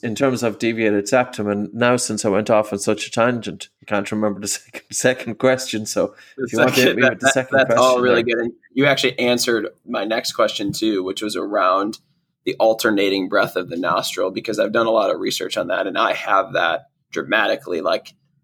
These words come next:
Speaker 2: throughout the day. Sometimes I can only breathe out of one side. Um, and the more research I've done, the more research I've realized that that's, that can be normal. Um, the next question
Speaker 1: What I would
Speaker 2: was
Speaker 1: say, sorry to cut across you,
Speaker 2: Yeah,
Speaker 1: what I'd
Speaker 2: go
Speaker 1: say,
Speaker 2: ahead.
Speaker 1: Brett, is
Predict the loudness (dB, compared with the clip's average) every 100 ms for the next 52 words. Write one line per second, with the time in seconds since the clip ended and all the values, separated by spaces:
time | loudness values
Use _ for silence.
0 | 0 0 2 0 2 0 0 -2 0 0
1 | -2 -2 -2 -4 -2 -2 2 0 0 -4
2 | -6 -6 -4 0 2 0 -2 _ _ _
3 | _ _ -2 0 0 -2 -8 _ _ _
4 | _ _ _ -4 -4 -2 -2 0 0 0
5 | 0 0 2 0 0 -2 -2 -2 0 0
6 | 0 0 2 0 -2 -2 -2 -6 -8 -8
7 | -6 -6 -6 -6 -6 -4 -4 -6 -10 _
8 | _ _ -2 2 2 2 2 2 2 0
9 | 0 0 -2 -2 -2 2 4 6 4 0
10 | -2 -4 -6 -6 -2 0 0 -2 -2 0
11 | 0 0 0 0 2 4 4 4 2 2
12 | 0 -2 -12